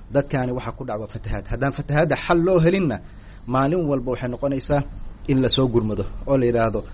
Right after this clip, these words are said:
"Fatahaadda Beledweyne ka dhacdee ha loo gurmado." Waxaan soo jeedinayaa marka qodobadan soo socoto. Kow,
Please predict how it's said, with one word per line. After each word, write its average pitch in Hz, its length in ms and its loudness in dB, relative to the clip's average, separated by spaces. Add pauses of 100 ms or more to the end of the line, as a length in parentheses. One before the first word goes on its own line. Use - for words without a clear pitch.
(140)
"Fatahaadda 135 440 2
Beledweyne 123 380 0
ka 135 80 -2
dhacdee 117 380 2
ha - 140 -4
loo 127 180 4
gurmado." 98 340 -2 (460)
Waxaan 139 220 0
soo 151 140 4
jeedinayaa 127 340 2
marka 117 180 -4
qodobadan 120 380 0
soo 113 100 -2
socoto. 107 340 -4
Kow, 123 160 2